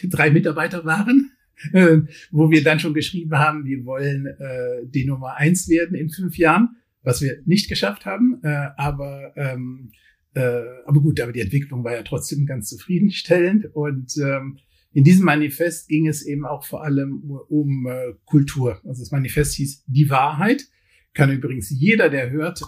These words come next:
äh, bei uns auf unserer, äh, auf der Website zum Goldenen Hirschen sich hochladen, Die Wahrheit,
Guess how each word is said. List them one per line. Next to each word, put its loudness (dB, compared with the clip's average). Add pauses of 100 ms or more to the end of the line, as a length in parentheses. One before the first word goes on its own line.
äh, -4
bei -8
uns -4
auf -20
unserer, -6
äh, -10
auf -12
der 0
Website -2
zum -6
Goldenen -4
Hirschen 0
sich -4
hochladen, 2
Die -2
Wahrheit, -4